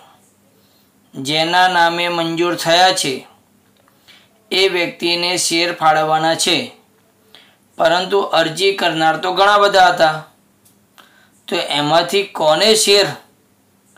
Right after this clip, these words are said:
આપવા કે કોને શેર ન આપવા, એ અંગે નક્કી કરવું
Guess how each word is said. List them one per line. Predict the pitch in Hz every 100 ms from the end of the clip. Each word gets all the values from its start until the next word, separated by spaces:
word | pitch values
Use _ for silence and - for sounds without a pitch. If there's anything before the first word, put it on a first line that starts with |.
| _ _ _ _ -
આપવા | 185 - 247 185 - - _ _ _ -
કે | 185
કોને | 165 165 160 190
શેર | 196 196 196
ન | 180 156 143
આપવા, | 202 247 190 190 202 151 - _ _ _ _ _ _
એ | 190 214 220
અંગે | - 180 185 185 190 196 -
નક્કી | 165 165 - 202 190
કરવું | - 190 202 196 156